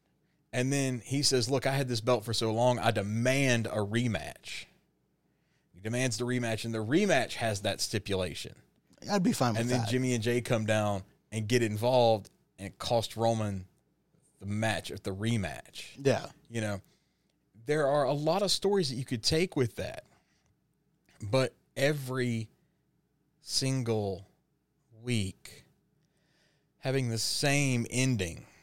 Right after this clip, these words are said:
Speaker 1: and we've given A E W plenty of this
Speaker 2: I mean,
Speaker 1: criticism.
Speaker 2: you, you wanna turn to A E W this week.
Speaker 1: Yeah.
Speaker 2: You had it in the main event at A E W with
Speaker 1: Mm-hmm.
Speaker 2: Ricky Starks versus
Speaker 1: Yeah.
Speaker 2: Jay White.
Speaker 1: They were banned from ringside,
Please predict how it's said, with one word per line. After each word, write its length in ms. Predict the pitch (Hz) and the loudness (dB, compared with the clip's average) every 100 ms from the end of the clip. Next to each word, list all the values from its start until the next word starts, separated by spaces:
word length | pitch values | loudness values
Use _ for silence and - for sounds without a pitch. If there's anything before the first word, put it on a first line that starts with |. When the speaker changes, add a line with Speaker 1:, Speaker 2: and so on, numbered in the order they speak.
| _ _ _ _ _ _ _ _ _ - 147 | _ _ _ _ _ _ _ _ _ -16 -4
Speaker 1:
and 160 | 131 135 | 0 4
we've 160 | 180 | 4
given 240 | 165 170 156 | 6 4 6
A 80 | 139 | 4
E 160 | 147 | 4
W 340 | 127 131 110 104 - - - _ _ - - | 4 4 2 0 -6 -20 -20 _ _ -18 -4
plenty 280 | 147 160 110 | 2 4 4
of 80 | 113 | 4
this 160 | 123 - | 2 6
Speaker 2:
I 80 | 208 | 6
mean, 140 | 208 | 6
Speaker 1:
criticism. 200 | 98 175 | 4 0
Speaker 2:
you, 180 | 165 180 | 0 0
you 140 | 170 170 | 2 4
wanna 240 | 175 175 | 6 4
turn 340 | 139 - 196 180 | 4 4 6 6
to 160 | - | 6
A 40 | 165 | 4
E 180 | 175 | 2
W 360 | 175 165 208 131 | 2 2 4 2
this 240 | 110 113 | 4 2
week. 300 | 113 107 - - _ _ _ _ | 2 -4 -10 -20 _ _ _ _
Speaker 1:
Yeah. 180 | 165 185 - - 135 | -2 -2 -2 -14 0
Speaker 2:
You 260 | 147 170 | 6 8
had 460 | 156 - - 220 208 | 6 2 4 6 8
it 260 | 139 120 - | 6 4 -2
in 180 | 156 185 | 6 8
the 100 | 196 | 8
main 300 | 185 180 208 | 6 6 4
event 300 | 185 185 202 | 4 4 4
at 100 | 147 - | 2 4
A 80 | |
E 220 | 156 151 147 | 4 6 4
W 480 | 147 160 120 113 101 - - - | 4 4 0 -2 -6 -12 -12 4
with 160 | 147 | 6
Speaker 1:
Mm-hmm. 100 | 131 | 6
Speaker 2:
Ricky 260 | 135 - 170 | 2 2 4
Starks 500 | - 135 120 - - | 6 6 2 2 -2
versus 580 | 113 123 120 - 127 123 339 | 0 0 4 4 4 2 2
Speaker 1:
Yeah. 60 | - | 2
Speaker 2:
Jay 220 | 131 117 | 2 2
White. 400 | 107 143 165 - - _ | 0 -2 -4 -6 -14 _
Speaker 1:
They 80 | 131 | -2
were 120 | 120 | 2
banned 260 | 110 170 160 | 4 4 2
from 140 | 160 | 0
ringside, 460 | 170 165 127 98 90 | -2 0 2 2 0